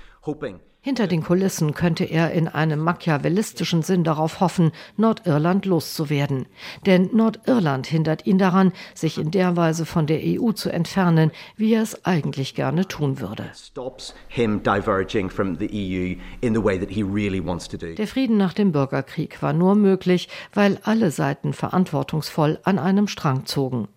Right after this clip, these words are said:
Speaker 2: Das lehrt die Geschichte. Ein disruptiver Premier in London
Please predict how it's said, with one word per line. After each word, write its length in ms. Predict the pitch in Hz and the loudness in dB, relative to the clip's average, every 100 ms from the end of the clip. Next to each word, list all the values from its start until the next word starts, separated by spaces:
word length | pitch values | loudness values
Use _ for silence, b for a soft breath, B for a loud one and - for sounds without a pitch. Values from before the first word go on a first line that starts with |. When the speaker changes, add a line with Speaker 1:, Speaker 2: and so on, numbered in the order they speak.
| - | -2
Speaker 2:
Das 280 | 165 143 139 | 0 0 -2
lehrt 260 | 139 - | -4 -2
die 100 | 165 | -4
Geschichte. 540 | 190 - 131 - - - _ _ B B B - | -2 0 -2 -4 -8 -10 _ _ B B B 0
Ein 340 | 175 165 165 | 2 2 0
disruptiver 720 | 180 - 160 - - 240 143 | -2 -2 -6 -6 -2 0 0
Premier 500 | 139 - 147 139 143 | -2 0 0 0 -4
in 140 | - 147 | -2 2
London 400 | 190 190 185 | 2 4 4